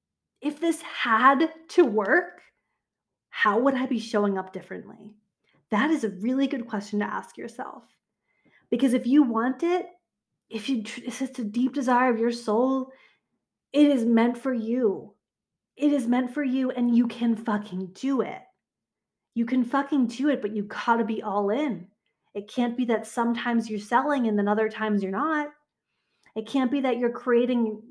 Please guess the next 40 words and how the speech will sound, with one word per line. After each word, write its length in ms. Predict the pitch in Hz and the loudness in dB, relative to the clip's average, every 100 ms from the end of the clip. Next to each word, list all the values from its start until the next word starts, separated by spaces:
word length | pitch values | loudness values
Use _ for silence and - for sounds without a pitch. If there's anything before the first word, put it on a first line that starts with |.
| - | -4
uh, 60 | |
your 200 | 226 214 | -2 -2
podcast 440 | 208 262 285 285 269 | 2 4 4 2 -2
episodes 400 | 233 226 233 233 | -4 0 2 2
when 120 | 220 | 0
you 100 | 214 | -2
feel 220 | 214 294 | -4 -2
like 260 | 330 320 311 | 0 -2 0
it 240 | 302 302 - _ _ _ _ _ - | -2 -2 -8 _ _ _ _ _ -4
and 140 | 240 | 0
other 180 | 254 247 | 2 0
times 400 | 247 247 247 240 | 0 0 0 2
you're 80 | 226 | 2
not. 460 | 262 381 381 370 - | 2 4 4 2 -2
It 140 | 285 277 | -4 -2
just 180 | 311 | -2
can't 340 | - 294 392 480 | -2 0 0 0
be. 380 | - - - _ _ - | -6 -8 -18 _ _ -2
I 100 | 269 | 4
mean, 160 | 277 277 | 4 4
that's 180 | 277 | 2
just 180 | 277 240 | -2 0
not 360 | 220 202 202 220 | 2 4 2 0
how 200 | 202 190 | -2 -2
it 100 | - | -4
works. 520 | 147 - - - - _ _ _ _ _ _ _ _ _ _ _ | -10 -14 -20 -20 -20 _ _ _ _ _ _ _ _ _ _ _
It, 160 | 254 233 | -2 0
you're 280 | 247 285 214 | 2 2 2
going 460 | 233 214 262 254 | 2 2 4 4
to 80 | 269 | 2
be 100 | 277 | -2
tired 440 | 285 233 220 240 | 0 2 4 4
at 100 | 240 | 2
times. 600 | 240 220 214 214 220 233 - _ | 0 -2 0 0 -2 -6 -12 _
You 100 | - | -8
have 260 | 185 220 208 | -2 0 0
to 100 | 233 | -2
show 180 | 220 220 | 0 0
up 120 | 208 | 0
anyways. 600 | 196 - - - 220 - | -4 -8 -12 -12 -14 -18